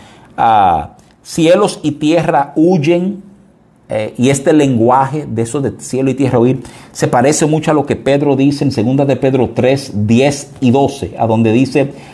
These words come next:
"Pero el día del Señor vendrá como ladrón en la noche, en el cual los cielos pasarán con gran estruendo,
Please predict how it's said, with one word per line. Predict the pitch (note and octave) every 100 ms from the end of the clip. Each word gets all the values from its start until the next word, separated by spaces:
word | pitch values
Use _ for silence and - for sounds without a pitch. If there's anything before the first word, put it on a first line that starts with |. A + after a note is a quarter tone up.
| - -
"Pero | C#3+ C#3+
el | C#3+ B2+
día | G3+ C4
del | A#3+ G#3+
Señor | - D#3+ E3 D3+
vendrá | C#3 C3+ C#3+
como | D3 C3
ladrón | B2 D3 D#3+
en |
la | D3+
noche, | B2 A#2+ B2+
en |
el | A2+
cual | A#2 C#3 C#3
los | A#2+ -
cielos | D#3 G#3+ G#3+ -
pasarán | D#3+ - C#3+ D3+ D#3
con | C#3+
gran | A#2+ C3+
estruendo, | C#3 C#3 B2+ A2+ A2+